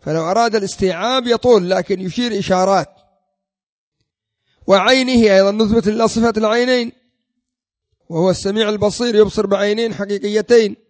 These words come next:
قال الله عز وجل: "تجري بأعيننا"، أي بمرأى منا، "والله يراها بعينين، ألم يعلم بأن الله يرى؟" والنبي صلى الله عليه وسلم قال: "إن ربكم ليس بأعور"،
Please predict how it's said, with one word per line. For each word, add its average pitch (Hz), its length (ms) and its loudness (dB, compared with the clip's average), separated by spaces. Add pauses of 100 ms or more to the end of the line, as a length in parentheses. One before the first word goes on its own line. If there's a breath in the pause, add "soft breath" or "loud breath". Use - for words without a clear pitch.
(1080)
قال 170 100 0
الله 190 140 0
عز 190 220 0
وجل: 202 260 0
"تجري 208 380 0
بأعيننا"، 196 840 0
أي 185 100 0
بمرأى 208 440 0
منا، 233 420 2 (1000)
"والله 196 380 4
يراها 220 280 4
بعينين، 214 760 0
ألم 185 200 -4
يعلم 208 300 -2
بأن 196 280 -4
الله 208 340 0
يرى؟" 233 340 4 (1500)
والنبي 214 300 0
صلى 208 260 -2
الله 196 140 2
عليه 190 200 0
وسلم 208 340 0
قال: 208 340 0
"إن 214 340 0
ربكم 196 600 2
ليس 220 260 0
بأعور"، 226 640 0